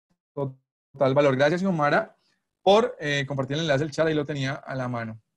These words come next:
Nos dice que dos horas, eh, completamos dos horas al aire. Bien, no nos cerró. Excelente. O sea, podemos darnos otros cinco minuticos si no hay ningún problema. De Cristian Vergara, Super Oscar. Muy clara y llena de contenido la charla, muy bien estructurado.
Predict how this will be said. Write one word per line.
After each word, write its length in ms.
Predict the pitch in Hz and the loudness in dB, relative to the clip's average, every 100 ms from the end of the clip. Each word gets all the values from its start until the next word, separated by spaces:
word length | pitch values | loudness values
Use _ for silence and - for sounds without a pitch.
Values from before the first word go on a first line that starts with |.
| - | -8
Nos 140 | 131 | -4
dice 220 | 131 143 | 0 0
que 120 | 170 208 | 2 4
dos 220 | 151 147 | 4 4
horas, 260 | 190 208 196 | 4 2 0
eh, 640 | 160 147 139 139 135 131 | 0 0 0 0 -2 -4
completamos 440 | 139 139 139 147 170 | -6 -2 0 0 2
dos 180 | 202 | 2
horas 260 | 208 220 220 | 4 4 4
al 140 | 214 | 4
aire. 340 | 156 160 170 - _ _ _ _ _ _ _ _ _ _ _ _ _ | 4 2 0 -6 _ _ _ _ _ _ _ _ _ _ _ _ _
Bien, 180 | 160 160 | 0 2
no 120 | 151 | 2
nos 160 | 175 196 | 4 4
cerró. 440 | 202 160 120 - _ | 4 4 0 -4 _
Excelente. 580 | - - 135 147 131 113 | -16 -4 0 0 -2 -8
O 40 | |
sea, 140 | 110 131 | -8 -4
podemos 260 | 135 139 | -2 0
darnos 300 | 156 175 185 | 2 2 2
otros 240 | 190 190 185 | 0 0 -2
cinco 180 | 190 190 | -2 -2
minuticos 600 | 180 135 147 139 170 - _ _ _ _ | -2 -4 -6 -4 -4 -6 _ _ _ _
si 480 | - 147 139 135 | -6 -2 0 0
no 80 | 135 | 0
hay 80 | 135 | 0
ningún 240 | 147 160 | -2 -4
problema. 440 | 156 170 160 127 110 | -2 0 2 0 -4
De 160 | 127 127 | -8 -6
Cristian 320 | 143 147 185 | -6 -4 0
Vergara, 360 | 180 151 160 175 | 2 4 4 4
Super 300 | 185 185 180 | 0 0 2
Oscar. 420 | 185 - 208 208 _ _ _ | 2 2 -2 -2 _ _ _
Muy 100 | 147 | -10
clara 240 | 147 165 165 | 0 4 4
y 40 | |
llena 180 | 170 175 | 2 -2
de 80 | 180 | -2
contenido 440 | 156 143 131 131 | -4 -6 -6 -4
la 140 | 151 151 | -2 0
charla, 260 | 170 185 | 2 2
muy 120 | 180 | 2
bien 140 | 135 151 | -2 -4
estructurado. 680 | 147 165 127 127 156 180 | -8 -10 -4 2 2 0